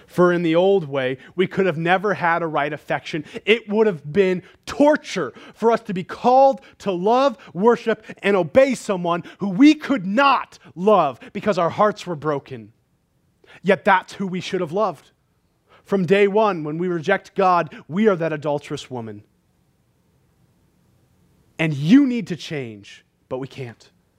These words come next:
But Jesus came. We could never be content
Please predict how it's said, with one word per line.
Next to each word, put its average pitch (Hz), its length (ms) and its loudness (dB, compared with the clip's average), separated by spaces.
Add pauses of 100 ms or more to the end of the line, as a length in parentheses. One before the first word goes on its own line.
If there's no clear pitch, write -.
(920)
But 147 180 -2
Jesus 165 800 -4 (320)
came. 113 640 -8 (1120)
We 202 160 4
could 190 220 -2
never 202 380 0
be 196 120 -4
content 196 680 -6